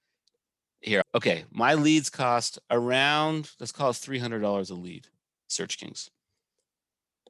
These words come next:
How many do you think I missed in the month of October last year? First month putting this in. Thirty.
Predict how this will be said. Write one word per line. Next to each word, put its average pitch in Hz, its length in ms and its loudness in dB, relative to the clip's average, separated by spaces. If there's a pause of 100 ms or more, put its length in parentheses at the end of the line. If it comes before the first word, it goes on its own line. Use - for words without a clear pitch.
(280)
How - 180 -2
many 120 140 0
do 120 40 -2
you 117 60 -4
think 107 220 -4
I 98 80 0
missed 95 400 -6
in 90 60 -16
the 87 60 -10
month 87 220 -10
of 85 100 -12
October 82 540 -16 (240)
last - 320 -12
year? - 180 -20 (920)
First 127 300 0
month 110 260 0
putting 95 260 -4
this 87 200 -10
in. - 100 -18 (2000)
Thirty. 123 540 0